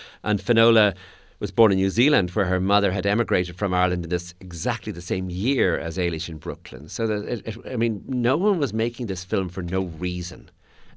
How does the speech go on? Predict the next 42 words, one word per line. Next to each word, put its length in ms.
I 120
saw 180
a 100
lot 300
more 420
of 140
the 80
people 260
who 60
made 240
the 80
film 280
in 80
the 120
aftermath 640
when 280
we 140
were 260
doing 160
publicity. 540
And, 500
uh, 60
it 120
was 120
very, 340
we, 140
we 120
sat 280
up 180
late 480
sometimes 600
just 140
talking 220
about 160
our 60
own 160
lives 500
in 120
relation 420
to 40
the 80
film. 420